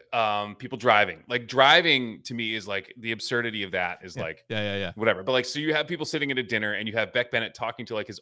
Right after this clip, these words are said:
Speaker 1: o-, way older coworkers. Like, he really admires his friend group.
Speaker 2: Yeah.
Speaker 1: Like,
Speaker 2: Yeah.
Speaker 1: it's a great balance.
Speaker 2: Mike's,
Speaker 1: Like, I remember him
Speaker 2: Mike's.
Speaker 1: saying all these things, and then, uh, and Tim Robinson shows up as one of the friends,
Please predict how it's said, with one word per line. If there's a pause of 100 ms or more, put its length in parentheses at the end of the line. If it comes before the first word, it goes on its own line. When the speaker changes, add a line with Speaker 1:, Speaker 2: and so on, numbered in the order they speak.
Speaker 1:
o-, (260)
way
older
coworkers.
Like, (160)
he
really
admires
his
friend
group.
Speaker 2:
Yeah. (340)
Speaker 1:
Like,
Speaker 2:
Yeah.
Speaker 1:
it's
a
great
balance.
Speaker 2:
Mike's,
Speaker 1:
Like,
I
remember
him
Speaker 2:
Mike's.
Speaker 1:
saying
all
these
things,
and
then, (880)
uh,
and
Tim
Robinson
shows
up
as
one
of
the
friends,